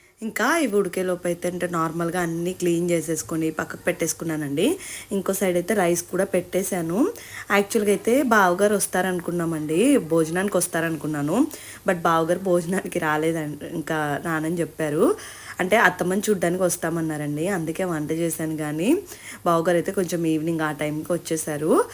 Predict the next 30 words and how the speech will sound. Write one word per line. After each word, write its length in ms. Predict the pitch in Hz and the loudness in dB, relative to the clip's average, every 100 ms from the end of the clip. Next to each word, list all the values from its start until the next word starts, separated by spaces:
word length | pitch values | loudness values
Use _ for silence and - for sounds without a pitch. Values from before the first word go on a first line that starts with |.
| - - 175 | -10 -8 -4
ఇంక 120 | 165 160 | -4 -4
ఇక్కడైతే 340 | 151 160 156 196 | -2 0 0 0
కర్రీ 220 | 175 156 170 | -2 0 0
వండుతున్నానండి. 680 | 180 160 151 160 156 151 147 180 | 0 -2 -2 -4 -2 -2 0 2
నాకైతే 400 | 180 151 151 185 302 311 - - | 2 2 0 2 2 2 0 -4
ఎప్పుడు 360 | - - 214 214 | -4 0 4 4
అత్తమ్మ 220 | - 180 | 4 2
వాళ్ళ 120 | 180 175 | 2 2
ఇంటికాడ 260 | 165 170 165 160 | 0 0 0 0
వంట 160 | 156 165 | -2 0
చేయాలన్నా 400 | 170 156 151 165 208 | 0 0 0 0 0
టెన్షనే 320 | 160 143 185 196 | -2 -2 -2 0
వచ్చేస్తది, 480 | 175 165 156 151 202 349 - - - - - | 0 -4 -2 0 0 0 -2 -14 -14 -4 2
ఎందుకంటే 440 | 240 233 202 190 285 381 370 220 | 4 6 4 4 6 6 4 4
ఇంటి 140 | 208 214 | 4 2
దగ్గర 180 | 208 208 | 4 2
అనుకోండి 280 | 185 175 175 202 | 2 0 0 0
తక్కువ 220 | 180 175 175 180 | 2 2 4 4
క్వాంటిటీలు, 580 | 170 160 170 165 165 165 - - - - | 2 0 0 2 2 0 -4 -12 -12 -2
so 60 | 233 226 | 2 6
నాకు 160 | 185 - 202 | 4 4 4
తెలుసు 240 | 185 190 226 | 4 4 6
కాబట్టి 300 | 202 185 190 233 185 | 8 6 4 6 6
ఓకే 240 | 175 - 185 | 6 2 2
అండి. 240 | 170 170 226 359 - - - | 2 4 4 2 -6 -4 0
But 100 | 196 202 | 2 4
ఇక్కడ 140 | 190 185 | 2 2
కొంచెం 200 | 180 185 180 | 0 2 -2
ఎక్కువ 180 | - 196 190 | 0 2 4
క్వాంటిటీ 360 | 175 160 202 | 4 4 0